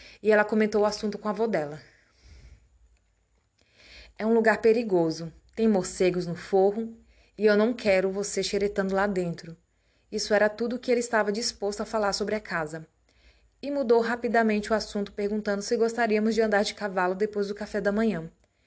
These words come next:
Você teria que conhecer a minha mulher para saber como isso não iria acalmar a curiosidade dela. E como ela pode ser insistente quando quer algo para entender a minha,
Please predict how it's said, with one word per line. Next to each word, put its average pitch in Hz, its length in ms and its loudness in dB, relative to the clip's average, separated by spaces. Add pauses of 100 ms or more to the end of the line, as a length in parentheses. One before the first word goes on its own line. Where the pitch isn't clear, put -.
(460)
Você 208 240 0
teria 240 260 2
que 240 120 -4
conhecer 233 400 -2
a 214 40 2
minha 214 160 0
mulher 214 380 2
para 190 160 -2
saber 185 360 -2
como 254 360 -4
isso 214 500 -4 (140)
não 233 160 0
iria 220 200 4
acalmar 202 600 -2
a 226 80 -12
curiosidade 202 600 2
dela. 160 400 -2 (500)
E 208 80 -12
como 254 320 0
ela 247 160 2
pode 214 320 0
ser 208 220 0
insistente 196 880 -6 (880)
quando 220 360 0
quer 208 220 0
algo 180 300 4
para 202 220 0
entender 202 460 0
a 196 60 0
minha, 185 460 -6